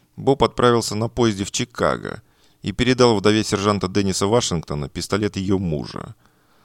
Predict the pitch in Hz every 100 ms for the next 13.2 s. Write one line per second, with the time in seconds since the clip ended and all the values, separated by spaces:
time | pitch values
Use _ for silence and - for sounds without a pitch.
0 | _ - 117 123 127 131 127 139 107 87
1 | 78 95 95 95 98 92 - 87 71 -
2 | - - 95 101 104 104 87 - 92 95
3 | - 90 - 82 98 101 82 65 53 50
4 | 50 _ _ _ _ _ _ _ - 110
5 | 143 - 117 113 139 127 87 76 92 -
6 | 107 113 110 131 117 - 80 73 - -
7 | 120 123 104 85 85 71 - - - -
8 | _ _ _ - 107 - 139 127 110 -
9 | 110 110 - 71 - - _ _ _ _
10 | - 110 120 135 143 143 135 139 - 104
11 | 101 - 101 92 110 101 101 95 - 113
12 | 104 85 95 - 98 95 95 90 76 67
13 | - -